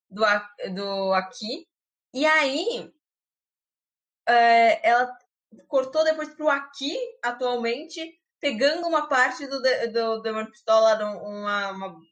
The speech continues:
sei lá, é, um pedacinho lá, e já que tem todo mundo, é isso que eu tô falando pro André, eu fiquei um pouco confusa, assim, depois eu entendi,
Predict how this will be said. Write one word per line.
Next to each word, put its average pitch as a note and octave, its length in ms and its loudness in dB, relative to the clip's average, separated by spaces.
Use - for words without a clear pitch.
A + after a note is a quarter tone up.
sei F#3 140 -18
lá, F3 320 -8
é, F#3+ 40 -6
um G3 120 -10
pedacinho G#3 560 -4
lá, A3+ 320 0
e B3 960 -4
já E4 180 -2
que - 120 -14
tem F4 160 -6
todo F4+ 200 -4
mundo, D#4+ 340 2
é C4+ 180 6
isso F4 100 -4
que A4+ 60 -2
eu A4+ 40 -4
tô G4+ 100 -6
falando B3+ 220 0
pro C4+ 80 2
André, G#3+ 260 4
eu C4+ 160 4
fiquei C#4+ 300 -12
um C#4 80 -8
pouco C#4 220 -6
confusa, A#3 400 -4
assim, G#3+ 140 -14
depois A3+ 220 -4
eu A#4 80 4
entendi, A3+ 600 -4